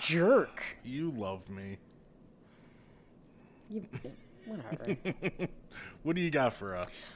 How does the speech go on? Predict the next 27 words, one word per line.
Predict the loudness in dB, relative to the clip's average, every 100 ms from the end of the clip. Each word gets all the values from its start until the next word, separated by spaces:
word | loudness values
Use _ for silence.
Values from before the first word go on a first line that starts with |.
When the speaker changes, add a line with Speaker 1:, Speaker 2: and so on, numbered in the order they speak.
| -18
Speaker 1:
So | 2 10 12 10 6 -4 6
this | 8 8 6 8
is | 12 12 12 8 4 -8 -10 -12 -2
Lola's | 4 8 8 8 6 4 -4
request. | -4 -2 -4 -4 -4 -6 -6 -6
Speaker 2:
Oh, | -6 -2 0 2 2 2 -2 4
okay. | 4 4 0
Speaker 1:
So | 8 12 12
I | 12 8
had | 10 10 8
to, | 8 8 10
um, | 10 12 12 8 4 0 -12 -20 -20 -20 -14 0
Google | 4 10 10 10
how | 8 8
to | 8
pronounce | 4 2 4 4 2
the | -2
word, | 4 4 4
and | 2
I'm | 2 2
probably | 0 2 2 2
<clears throat> | 0 0
still | 4 4
going | 4 2 0
to | -4
pronounce | -6 -4 -2 -4
it | -6